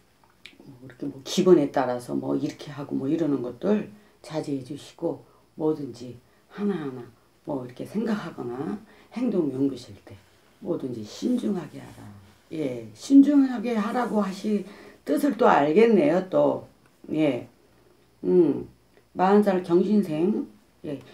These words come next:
이거 어떤 한 개인이 아닙니다. 또 이 말씀을 안 드리면 또 그래. <laughs> 예, 전체적으로 놓고 보는 것입니다. 그러니까는 잘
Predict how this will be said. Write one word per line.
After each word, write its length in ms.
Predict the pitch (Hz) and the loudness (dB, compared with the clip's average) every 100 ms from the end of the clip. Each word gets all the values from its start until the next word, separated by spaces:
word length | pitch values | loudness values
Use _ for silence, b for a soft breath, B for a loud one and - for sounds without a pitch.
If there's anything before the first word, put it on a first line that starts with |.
| - | 0
이거 160 | 185 | 8
어떤 540 | 202 214 233 226 214 208 | 8 8 2 2 6 6
한 240 | 233 214 | 4 2
개인이 400 | - 190 226 226 | 2 4 4 4
아닙니다. 680 | 156 175 214 208 175 170 180 | 4 4 4 4 2 0 -2
또 100 | - | 2
이 100 | 170 | 4
말씀을 360 | 185 180 180 160 | 4 2 0 0
안 140 | 143 | 2
드리면 280 | 165 165 151 | 4 2 0
또 100 | 143 | -4
그래. 240 | - 175 165 | -2 -4 0
<laughs> 680 | 156 151 110 - - - 185 | 2 2 0 -8 -10 -4 4
예, 300 | 170 147 139 B B | 4 4 -4 B B
전체적으로 640 | 202 214 240 277 254 220 | 6 8 8 6 6 6
놓고 340 | 208 185 202 180 | 6 4 0 2
보는 240 | 190 190 | 2 4
것입니다. 840 | 180 170 170 156 151 147 139 147 | 2 4 4 4 4 2 2 0
그러니까는 640 | 165 156 156 147 160 196 - B B B B - | -2 -4 -4 0 2 2 0 B B B B -16
잘 460 | 135 131 143 143 | -12 -10 -8 -8